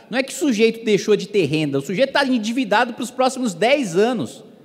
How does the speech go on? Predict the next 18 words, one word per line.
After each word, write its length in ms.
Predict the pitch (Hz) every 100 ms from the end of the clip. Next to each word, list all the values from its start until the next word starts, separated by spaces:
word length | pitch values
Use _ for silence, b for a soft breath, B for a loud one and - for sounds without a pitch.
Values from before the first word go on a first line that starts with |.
| _ _ _ _ _ _ _ _ _ _
O 200 | 180 269
informal, 760 | 277 - 247 180 208 262 254
o 40 | 180
cara 220 | 233 240
que 100 | 240
vai 140 | 214
lá 100 | 226
vender 300 | 233 220 202
bala 460 | 180 156 233 254 226
no 120 | 208
metrô, 480 | 214 196 - 208 262 B B - -
o 60 |
ca-, 200 | - - - - - - _ _ _
esse 600 | 269 311 320 320 - 233
é 120 | 196
o 100 | 240
mais 260 | 233 233 208
afetado. 680 | 214 208 - 175 165 127